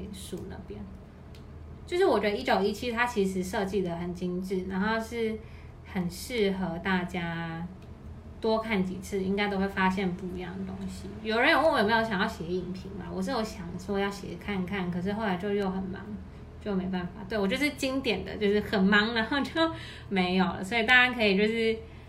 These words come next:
嗯，我的P P T上面有写我的个人网站，我可能某一天会开始发影评，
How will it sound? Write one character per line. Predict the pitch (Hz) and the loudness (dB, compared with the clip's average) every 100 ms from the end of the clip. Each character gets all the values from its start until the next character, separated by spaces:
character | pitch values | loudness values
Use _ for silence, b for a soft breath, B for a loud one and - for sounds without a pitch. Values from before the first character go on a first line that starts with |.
| B | B
嗯， | 214 202 196 196 | 2 4 4 4
我 | 196 | 4
的 | 190 196 | 4 2
P | 233 240 | 0 -2
P | 247 | -2
T | 247 240 | -2 -2
上 | 233 233 | 2 4
面 | 233 214 | 6 6
有 | 185 | 6
写 | 185 185 | 4 2
我 | 175 170 | 0 -2
的 | 170 170 | -2 -4
个 | - 180 | 0 0
人 | 165 | 0
网 | 170 170 208 | -4 -8 -6
站， | 190 185 | -2 0
我 | 190 | 0
可 | 190 | 0
能 | 185 | 2
某 | 185 175 | 2 2
一 | 190 | 2
天 | 202 | 2
会 | 202 | 2
开 | 196 190 | 2 0
始 | 180 | 0
发 | - 175 175 | -2 -2 0
影 | 180 175 | 0 -2
评， | - | -8